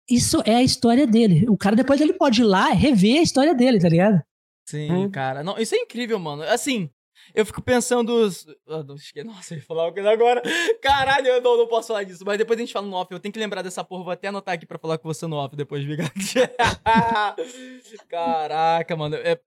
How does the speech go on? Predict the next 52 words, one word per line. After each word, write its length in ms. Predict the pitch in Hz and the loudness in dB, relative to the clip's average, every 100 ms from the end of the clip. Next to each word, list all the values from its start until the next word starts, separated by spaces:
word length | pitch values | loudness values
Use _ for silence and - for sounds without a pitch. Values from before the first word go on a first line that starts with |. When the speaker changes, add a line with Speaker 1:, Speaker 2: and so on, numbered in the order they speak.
| _ | _
Speaker 2:
enfim. 100 | 180 | 0
Speaker 3:
Cara, 480 | 214 202 196 196 190 _ _ _ - | 2 4 2 0 -4 _ _ _ 0
eu 120 | 233 | 2
Speaker 2:
Mas, 160 | 277 | 4
mano, 160 | 269 320 233 | 4 4 4
Speaker 3:
tô, 80 | 247 | 4
eu 100 | 220 | 4
Speaker 2:
antes, 200 | 370 381 254 | 4 2 2
Speaker 3:
tô 140 | 254 285 | 4 4
Speaker 2:
antes 280 | 359 320 | 2 0
da 100 | 269 | 0
gente 180 | 247 247 | 0 -2
chegar 340 | - 226 208 202 | -2 2 2 2
pro 220 | - 185 | -2 -2
nosso 300 | 170 165 156 | -2 -4 -6
finalzinho 560 | 156 143 139 123 147 | -6 -4 -4 -8 -12
aqui 200 | 139 - | -12 -10
da 120 | 151 147 | -8 -8
nossa 200 | 143 - | -10 -14
conversa, 420 | 143 175 165 - | -4 0 0 0
Speaker 3:
É. 20 | |
Speaker 2:
porque 160 | 180 220 | -4 -2
eu 40 | |
ainda 140 | 226 233 | 0 0
quero 200 | 226 226 | 0 -2
falar 200 | 208 190 | -2 -6
com 100 | 175 | -8
vocês 320 | 170 180 151 | -10 -8 -6
no 80 | 143 | -4
off, 260 | 151 160 - | -2 -4 -4
cara, 300 | 143 131 135 _ _ _ _ 143 | -6 -4 -6 _ _ _ _ -4
né? 320 | 151 165 - | 0 0 0
E 220 | 175 180 | -4 -4
também 260 | 202 202 208 | -2 -2 -2
tem 140 | 214 | -2
uma 140 | 214 | -4
surpresinha 640 | 202 - - 196 160 180 180 | -4 -4 -2 -2 -4 -6 -6
pra 140 | 175 | -8
vocês, 260 | 180 170 165 | -8 -8 -10
não 80 | 160 | -10
sei 100 | 156 | -14
se 60 | - | -14
vocês 240 | 156 156 | -14 -16
estão 140 | 156 | -14
ligados 340 | 156 139 139 147 | -12 -10 -8 -10
no 160 | 143 | -10
nosso 500 | 143 143 - 156 151 - _ _ _ _ | -10 -12 -8 -2 -2 -4 _ _ _ _
rolê 380 | 175 185 175 170 | -2 0 2 0
aqui 320 | 165 170 170 | -2 -6 -6
da 120 | 165 | -4
Nave 240 | 151 151 143 | -2 -4 -6
Podcast. 600 | 160 - 151 135 - | -10 -8 -4 -4 -4